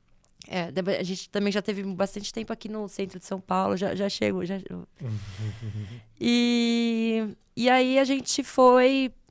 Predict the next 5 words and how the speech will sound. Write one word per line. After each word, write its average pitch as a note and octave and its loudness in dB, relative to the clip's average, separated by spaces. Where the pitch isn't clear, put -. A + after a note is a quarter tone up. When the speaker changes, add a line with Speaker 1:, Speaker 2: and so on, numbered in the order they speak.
Speaker 1:
ficou - 0
emprestado A#3+ 2
nessa G#3+ -2
sala, A3 0
fiquei G#3 -4